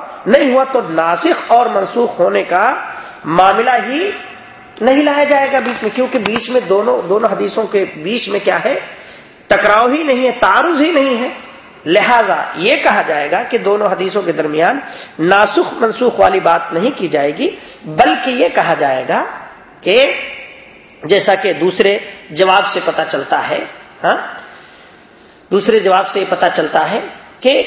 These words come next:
کہا جائے گا کہ امام کی قرات مقتدی کے لیے سورہ فاتحہ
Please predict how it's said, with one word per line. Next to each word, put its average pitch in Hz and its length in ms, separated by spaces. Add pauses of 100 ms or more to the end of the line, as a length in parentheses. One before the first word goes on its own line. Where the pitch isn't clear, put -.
(100)
کہا 240 280
جائے 247 280
گا - 120 (680)
کہ 185 160 (1300)
امام 285 520
کی 330 220
قرات 233 540
مقتدی 240 480
کے 262 180
لیے 214 340
سورہ 214 380
فاتحہ 180 440